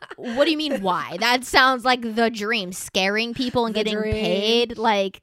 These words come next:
Speaker 1: literally, that sounds amazing. And she's like, "I don't get it." And I was like, but this is also why it works, because, like, we, we work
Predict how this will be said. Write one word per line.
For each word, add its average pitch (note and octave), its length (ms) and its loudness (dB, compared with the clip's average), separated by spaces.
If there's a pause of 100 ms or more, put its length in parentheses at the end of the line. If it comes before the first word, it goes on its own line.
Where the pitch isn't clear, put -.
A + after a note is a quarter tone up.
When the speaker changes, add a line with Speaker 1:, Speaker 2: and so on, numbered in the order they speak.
(100)
Speaker 1:
literally, A#3 440 0
that A3+ 140 -2
sounds G#3+ 200 -4
amazing. G#3 300 -6
And F#3+ 60 -10
she's G3 120 -10
like, G3+ 120 -4
"I F3+ 100 -2
don't F#3 160 -6
get E3+ 180 -6
it." D3 160 -8
And F3+ 80 -8
I F3+ 100 -4
was F#3 160 -4
like, F3+ 240 -4 (560)
but C4+ 100 -4
this D4 160 -6
is F4 120 -6
also A3+ 220 -4
why A3+ 160 -2
it D3+ 120 -8
works, C#3 340 -12
because, A3+ 320 -6
like, A3 160 -6
we, A3 400 -8
we A3 800 -8
work F#3 340 -6